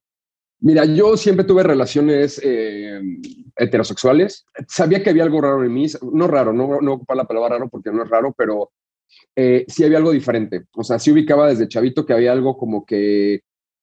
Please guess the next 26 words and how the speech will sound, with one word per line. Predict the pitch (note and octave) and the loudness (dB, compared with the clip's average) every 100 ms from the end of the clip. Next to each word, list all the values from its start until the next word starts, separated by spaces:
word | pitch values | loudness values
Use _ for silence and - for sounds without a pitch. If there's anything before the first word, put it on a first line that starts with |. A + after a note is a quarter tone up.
| _ | _
eh, | C3 A#2+ | 0 2
no | B2 C#3+ | 4 2
sabía | D3 C3+ C3 | 2 2 2
si | C3+ | 2
era | C3 C3 B2 A#2 A2+ G#2 | 2 2 2 0 -2 -2
admiración. | G2+ A2+ G#2 - C#3 C#3+ | -4 -4 -4 -2 0 0
Muchas | C3 C3 B2+ | 0 -2 -2
veces | A#2+ C3 A2+ | -2 -4 -2
veía | A2 A2+ A#2 A#2 | -2 0 -2 -4
a | A#2+ A2 | -4 -6
personas | A2+ - A#2 A2 | -8 -6 -4 -2
de | G2+ | 0
mi, | G2 - | 0 0
de | G#2 | 0
mi | G#2+ | -2
mismo | A2 A#2+ A2+ | -2 -4 -2
género | B2 B2 B2+ | 0 2 2
y | |
decía, | A2+ G#2 A2 | 2 0 -2
"No, | A#2+ | -2
pues | A2+ - | -6 -4
que | C3+ | 0
lo | G#2 | 0
admiro", | A#2+ B2+ B2+ B2 | 0 0 2 2
es | A#2+ - | 0 -2
que, | A#2 A#2 | -2 -2